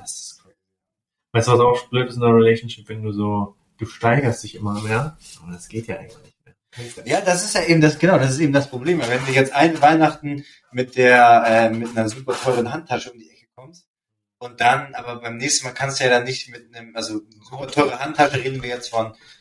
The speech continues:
Speaker 1: tausend Euro oder zweitausend oder keine Ahnung was, sowas. Und dann kannst du ja beim nächsten Mal nicht irgendwie mit hundert Euro ankommen oder mit fünfzig Euro ankommen,
Speaker 2: Mhm.
Speaker 1: ne?
Speaker 2: Mhm.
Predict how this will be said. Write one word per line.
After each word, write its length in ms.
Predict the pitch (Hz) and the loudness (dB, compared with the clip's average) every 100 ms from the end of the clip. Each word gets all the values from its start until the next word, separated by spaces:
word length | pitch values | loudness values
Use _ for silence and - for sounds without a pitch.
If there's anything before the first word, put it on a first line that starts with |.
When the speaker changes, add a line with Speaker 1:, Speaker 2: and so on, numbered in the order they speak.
| _ | _
Speaker 1:
tausend 340 | 117 120 117 | 0 0 0
Euro 240 | 113 123 113 | -4 -4 -2
oder 520 | 110 107 104 104 101 - | 2 4 4 2 -2 -12
zweitausend 560 | - - 120 107 107 104 | -14 -6 -4 -4 -8 -10
oder 120 | 101 | -14
keine 260 | 98 104 104 | -12 -4 -4
Ahnung 160 | 98 92 | -6 -14
was, 140 | 95 | -20
sowas. 260 | 110 110 - | -14 -14 -14
Und 60 | - _ - | -20 _ -12
dann 120 | 107 | -4
kannst 180 | 139 135 | 0 0
du 60 | 123 | 0
ja 40 | |
beim 140 | 123 | 0
nächsten 340 | 123 160 170 131 | 0 0 0 -4
Mal 160 | 120 123 | -6 -4
nicht 260 | 131 - | -12 -14
irgendwie 200 | 131 120 | -20 -20
mit 220 | 117 _ 123 | _ _ _
hundert 240 | 123 110 | -14 -14
Euro 240 | 135 123 - | -14 -16 -18
ankommen 360 | 95 - 95 | -20 -20 -20
oder 160 | 95 95 | -20 -20
mit 140 | 95 | -20
fünfzig 380 | - 113 - - | -20 -20 -18 -20
Euro 140 | - _ _ _ | -20 _ _ _
ankommen, 460 | - - 107 101 98 | -20 -6 -2 0 -2
Speaker 2:
Mhm. 80 | - | -8
Speaker 1:
ne? 120 | - _ | -20 _
Speaker 2:
Mhm. 180 | 101 | -20